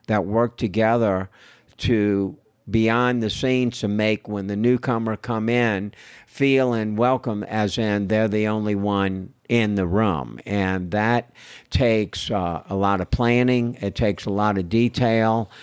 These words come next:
and it takes a lot of, uh, you know, people that wanna live outside of themselves to,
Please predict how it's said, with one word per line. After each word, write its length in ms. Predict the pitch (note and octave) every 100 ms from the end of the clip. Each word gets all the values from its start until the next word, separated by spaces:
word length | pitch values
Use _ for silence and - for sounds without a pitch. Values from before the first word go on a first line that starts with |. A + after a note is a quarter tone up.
| - - -
and 400 | A2+ G2+ G2 G2
it 160 | G2+ -
takes 380 | B2+ A#2 -
a 60 | A2
lot 400 | G#2+ G#2 A2 A2+
of, 420 | G#2+ G#2+ F#2+ -
uh, 140 | - G#2+
you 180 | B2+
know, 140 | A2+ G#2+
people 360 | - A#2+ B2 A2
that 300 | A2+ G#2+ -
wanna 600 | A#2 A#2 A#2+ A#2+ A#2 A#2
live 320 | B2 A#2+ A2+
outside 420 | A#2 A#2+ B2+ A#2+
of 120 | A#2
themselves 680 | A2 A2 - C3+ C3 A#2+ -
to, 360 | - A2 G#2